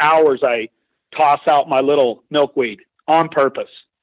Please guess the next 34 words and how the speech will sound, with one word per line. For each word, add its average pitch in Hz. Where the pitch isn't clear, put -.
So 156
I 147
did 202
make 214
an 208
adjustment 180
and 160
moved 160
on 156
him 143
twenty 165
yards 156
because 135
I 147
put -
myself 151
in 131
probably 160
the 185
best 165
wind 156
spot 143
I 123
can, 131
where 127
he's 196
gonna 165
come 175
in 175
where 160
he 143
normally 156
does 143
with 202